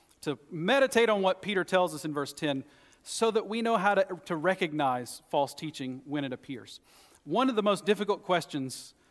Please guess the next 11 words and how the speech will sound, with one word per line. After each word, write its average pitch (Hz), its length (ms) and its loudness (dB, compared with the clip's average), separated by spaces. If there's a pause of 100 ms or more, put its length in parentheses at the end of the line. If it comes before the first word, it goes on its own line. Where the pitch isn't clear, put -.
(220)
we 185 180 0
may 190 180 2
face 151 680 -2
is, 170 300 0 (180)
how 247 180 2
do 277 140 4
I 220 120 4
know 214 360 2
when 165 200 0
a 147 60 -4
matter 151 560 -2